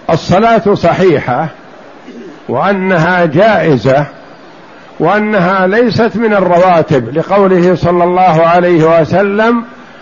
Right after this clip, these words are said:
في الثالثة لمن شاء، مثل حديث بين كل أذانين أق-، صلاة،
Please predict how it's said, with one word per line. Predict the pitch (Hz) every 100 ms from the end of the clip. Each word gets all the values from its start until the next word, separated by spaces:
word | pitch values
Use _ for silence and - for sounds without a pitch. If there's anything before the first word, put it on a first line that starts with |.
| - -
في |
الثالثة | 156 - 175 180 185 202 220 214 - - -
لمن | 180 202 185 175 156
شاء، | - 170 165 147 139 135 120 -
مثل | 208 233 214 226
حديث | - 180 180 170 185 175 - - -
بين | 196 208 196
كل | 180 196 190
أذانين | 180 170 170 170 160 165 185 156 165 151
أق-، | - 165 165 151 139
صلاة، | 131 175 185 170 202